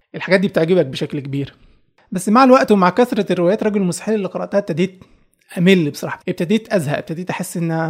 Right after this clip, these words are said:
آه، في استخفاف بالعقول شوية في الروايات دي، م-، يعني، بشكل صراحة عجيب.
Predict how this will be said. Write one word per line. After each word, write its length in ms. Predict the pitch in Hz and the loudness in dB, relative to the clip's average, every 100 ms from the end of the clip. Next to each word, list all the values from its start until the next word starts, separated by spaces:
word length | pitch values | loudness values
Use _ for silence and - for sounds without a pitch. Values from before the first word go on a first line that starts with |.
| 165 - _ _ _ - _ _ _ - | -8 -14 _ _ _ -20 _ _ _ -20
آه، 420 | - - 185 - | -16 -14 -14 -12
في 180 | 240 294 | -2 -2
استخفاف 640 | - - - - 220 220 | 0 -4 -4 2 2 2
بالعقول 460 | 202 190 165 226 220 | 0 0 -2 -4 -4
شوية 280 | - 214 233 | -2 0 2
في 80 | 220 | 2
الروايات 320 | 196 208 220 | 2 2 0
دي، 200 | 190 240 | 0 0
م-، 560 | 220 202 185 185 - | 0 -4 -8 -8 -8
يعني، 280 | 196 185 185 | -6 -6 -6
بشكل 460 | 175 - 208 202 180 | -6 -6 -6 -6 -6
صراحة 380 | 180 180 - 180 | -6 -8 -4 -4
عجيب. 420 | 156 147 165 | -2 -4 -4